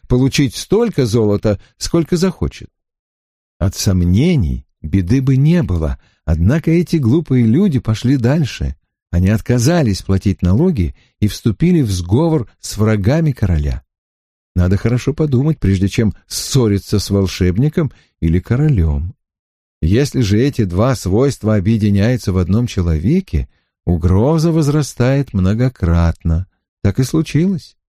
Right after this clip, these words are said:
Сначала с севера налетел ветер и пронесся по городу.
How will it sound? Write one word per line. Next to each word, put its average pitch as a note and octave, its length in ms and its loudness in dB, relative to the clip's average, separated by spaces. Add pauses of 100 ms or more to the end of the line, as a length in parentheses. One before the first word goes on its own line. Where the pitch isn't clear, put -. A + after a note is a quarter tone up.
(120)
Сначала D#2 480 0
с - 60 -4
севера G2+ 540 0 (180)
налетел F#2+ 360 0
ветер G#2 500 0
и B2 40 -2
пронесся E2+ 520 -2
по D3 120 -2
городу. E2+ 540 -2